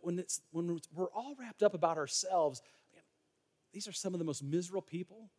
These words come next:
miserable people that I have ever met. When I talk to them, it just, everything is negative. It's all selfish. It's all about me, me, me, me. But their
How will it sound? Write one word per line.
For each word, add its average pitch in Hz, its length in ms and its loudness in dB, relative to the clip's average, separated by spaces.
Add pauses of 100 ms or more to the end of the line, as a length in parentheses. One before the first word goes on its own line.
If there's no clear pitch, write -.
(260)
miserable 170 300 -4
people 175 240 -6
that 156 140 -2
I - 20 -4
have 147 140 -6
ever 147 180 -10
met. 151 500 -8 (340)
When - 120 -6
I 147 40 -2
talk - 360 -8
to 170 80 -12
them, 143 220 4
it 120 80 -10
just, - 220 -4 (200)
everything 175 200 0
is 127 140 0
negative. 151 380 2
It's 123 100 -8
all 160 120 -2
selfish. - 480 0
It's - 100 -10
all 170 80 6
about 151 180 4
me, 165 140 0
me, 160 140 0
me, 147 120 0
me. 170 300 0
But 139 160 -2 (240)
their 131 140 -6